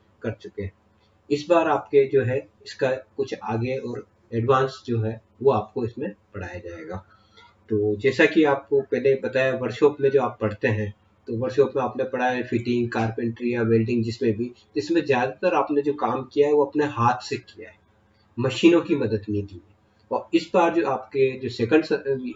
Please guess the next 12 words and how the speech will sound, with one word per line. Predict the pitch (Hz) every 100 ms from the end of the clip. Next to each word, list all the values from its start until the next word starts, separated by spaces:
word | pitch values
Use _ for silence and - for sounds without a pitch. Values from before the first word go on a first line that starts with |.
| _
second | - 117 147 156
year | 156
में | 160
जो | 147
आप | 131 -
इसको | 113 117
पढ़ोगे, | 110 107 104 147 - _ _
उसमें | 113 147 151
मशीनों | 127 - 175 180
की | 175 175
मदद | 127 120 147
से | - 165 175